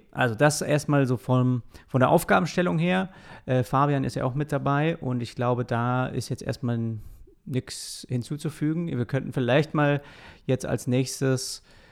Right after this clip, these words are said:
schauen, wie wir den Zeitplan so ein bisschen, äh, ja,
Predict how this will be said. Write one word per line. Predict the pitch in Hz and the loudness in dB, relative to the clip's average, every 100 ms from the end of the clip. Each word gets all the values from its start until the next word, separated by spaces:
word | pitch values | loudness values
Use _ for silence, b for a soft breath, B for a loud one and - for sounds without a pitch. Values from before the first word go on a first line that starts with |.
| B B _ _ - | B B _ _ -12
schauen, | - 127 143 147 | 0 4 4 4
wie | 127 | 2
wir | 127 | 2
den | 120 | 0
Zeitplan | - 127 156 - 123 117 | 2 2 2 0 0 2
so | 117 | -2
ein | |
bisschen, | 104 127 - 123 113 113 117 | -2 -2 -2 0 0 0 -4
äh, | 120 113 110 107 110 110 120 | -4 -2 -2 -2 -4 -6 -8
ja, | 110 107 | -4 -4